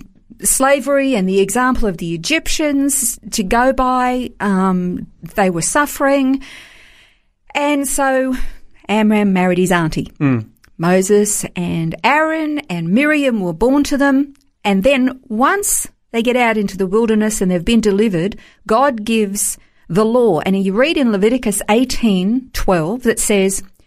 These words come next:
Speaker 1: "You shall not uncover the nakedness of your father's sister. She is your father's blood relative. And you shall not uncover the nakedness of your mother's sister, for she is your mother's blood relative." In other words,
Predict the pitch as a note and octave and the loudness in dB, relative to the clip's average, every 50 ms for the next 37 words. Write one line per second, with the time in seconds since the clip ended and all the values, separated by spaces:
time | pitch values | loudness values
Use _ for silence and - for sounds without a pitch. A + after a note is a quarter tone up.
0 | _ _ _ _ - G#3+ G3+ G3+ - - C#4+ C#4 D4 D4+ D4+ C#4+ B3+ C4+ C4 C4 | _ _ _ _ -6 -4 -2 -2 0 0 2 2 2 0 0 0 0 0 -2 -2
1 | - - B3+ C4+ C4+ - - G#3 G3 F#3+ F#3 - F3 F3 F#3+ F#3 F#3+ - G3+ - | -2 -2 0 0 0 0 0 0 0 0 0 -2 -2 -2 0 -2 0 -2 -2 -2
2 | G#3 G3+ G3+ - - G3 - G3 F#3+ - G#3+ G3+ F#3+ F#3 F#3 F#3 F#3 - - G3 | 0 0 0 0 -2 -2 -2 -2 -2 0 0 2 2 2 2 0 -2 0 -2 -2
3 | G3 - - C#3+ C#3+ - - B3+ A3+ A#3 C4+ C4 - D4+ - A3+ G#3 G#3 G3+ A#3 | -2 -2 -4 -4 -2 0 0 2 2 2 2 2 0 -2 0 0 0 2 2 0
4 | A#3+ A3+ A#3 G#3 G3 G#3 G3+ A#3 - G3+ G3+ - - E3+ C#3 F3+ - - _ _ | -2 -2 0 0 0 0 0 -2 -2 -4 -6 -6 -6 -8 -8 -8 -12 -20 _ _
5 | _ - - _ _ - G3+ G3+ A3 A#3 - - D#4 D#4 E4+ F4 E4+ D4+ C#4 C4+ | _ -20 -20 _ _ 0 0 2 2 2 2 2 2 2 2 2 0 0 0 0
6 | A#3+ - - B3+ C4+ C4 B3+ - B3+ A#3+ A3+ G3+ G3 G3 G#3 A3+ B3 B3 A#3+ G#3 | 0 2 0 0 0 0 -2 -2 -2 -2 0 0 0 0 0 0 0 0 0 0
7 | F#3+ E3 F#3+ G#3 - A#3 G#3 B3+ C4 C4 C#4+ D4+ D4 D4 C#4 - - F3 - - | 0 0 0 0 -2 0 2 4 4 4 4 4 2 0 0 0 -2 -2 -2 -2
8 | F3+ F#3 - C#4 C#4 - - A#3+ G#3 F#3 G3 A#3 A#3 A#3 C#4 C4+ C4+ C#4 D4 D4+ | -4 -2 0 0 0 0 0 0 2 2 2 2 2 2 2 4 4 4 2 0
9 | - D#4+ C4+ - - G#3 F#3 E3+ D#3+ F3 E3+ E3 D#3+ D#3+ - D3+ C#3+ G#3+ B3 D#4+ | -2 -4 -4 -4 -2 -2 -2 0 0 -2 -2 -2 -2 -4 -6 -6 -2 2 2 2
10 | F4 - D#4 A3+ G3+ G3+ A#3+ D#4+ - - | 2 2 0 0 0 0 0 0 -2 -4